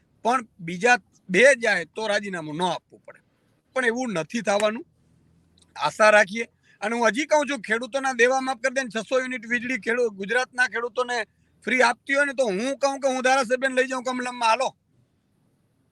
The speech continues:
તમારે એને, એને, એના કરાવવાથી કાંઈ થતું હોય તો." ઈ એકસો બ્યાસી થાય તો હું કામના?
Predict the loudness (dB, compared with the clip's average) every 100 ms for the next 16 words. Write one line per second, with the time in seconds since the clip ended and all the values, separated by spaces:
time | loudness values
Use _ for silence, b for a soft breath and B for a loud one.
0 | _ _ -4 0 2 2 2 0 0 -2
1 | 0 4 4 4 2 0 0 -2 -2 -4
2 | -6 -6 -8 -14 _ _ 0 0 2 0
3 | 2 0 0 -2 -2 0 -2 -2 -4 -2
4 | -2 -2 -2